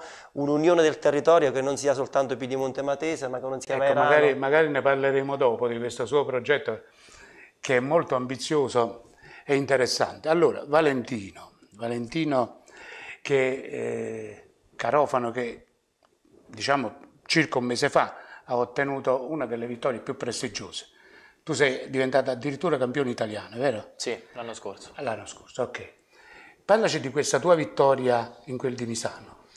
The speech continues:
Speaker 3: Sì, a Misano diciamo che siamo arrivati che ci giocavamo il titolo di quest'anno e purtroppo abbiamo avuto dei problemi che non mi hanno potuto far vincere,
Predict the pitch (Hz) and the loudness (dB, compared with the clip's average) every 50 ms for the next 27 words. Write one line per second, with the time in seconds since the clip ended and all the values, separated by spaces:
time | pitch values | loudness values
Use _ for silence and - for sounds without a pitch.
0 | - - - - - - _ _ - - - 139 123 113 107 107 110 113 110 127 | -20 -20 -20 -20 -20 -20 _ _ -8 -4 -2 0 2 4 4 2 2 0 2 4
1 | 131 143 143 135 127 120 117 113 110 107 110 104 120 120 117 113 110 104 110 107 | 4 4 6 6 6 6 6 6 4 2 0 -2 -2 -2 -2 -2 -4 -2 -2 -2
2 | 104 104 104 104 101 101 101 101 101 98 - - 110 107 104 104 107 107 110 107 | 0 0 0 0 -2 -2 -2 -4 -4 -6 -4 -4 -4 -4 -2 -2 2 2 2 2
3 | 110 107 104 101 104 98 110 110 107 107 104 104 104 104 107 107 110 117 - 135 | 2 0 -2 -4 -4 -4 -2 0 2 4 4 4 2 0 -4 -4 -4 -6 -8 -10
4 | 131 123 131 135 143 143 - - _ _ _ _ - _ - _ _ - 104 107 | -8 -6 -4 -4 -4 -6 -8 -18 _ _ _ _ -20 _ -20 _ _ -12 -8 -6
5 | 104 98 98 95 107 107 - - 127 113 113 110 113 117 120 131 143 135 - - | -6 -4 -4 -2 -2 -2 0 2 4 2 2 2 -2 -4 -4 -4 -4 -6 -12 -16
6 | _ - 110 107 107 107 104 104 101 101 101 101 101 - - 113 - - - 123 | _ -6 -2 -2 0 0 0 0 0 0 0 -2 -2 -4 -6 -8 -6 0 2 2
7 | 120 120 - 117 110 110 107 110 113 107 110 110 110 110 107 113 107 107 104 104 | 2 4 4 4 6 6 6 4 2 0 0 0 -2 -2 0 2 4 6 6 6
8 | 104 104 - - - - - - - - _ _ _ - 110 117 117 110 123 123 | 4 2 -2 -16 -20 -20 -20 -20 -20 -20 _ _ _ -4 0 2 4 4 4 4
9 | 120 131 139 147 147 147 139 123 120 117 117 117 117 117 113 113 104 - 113 117 | 6 6 6 6 6 4 2 2 2 2 2 0 0 0 0 0 -2 -2 -4 -4
10 | 107 110 110 104 117 113 107 104 117 113 113 110 - 113 107 104 104 104 - - | 0 0 0 2 2 0 0 0 -4 -6 -6 -4 -2 0 0 0 0 -2 -4 -12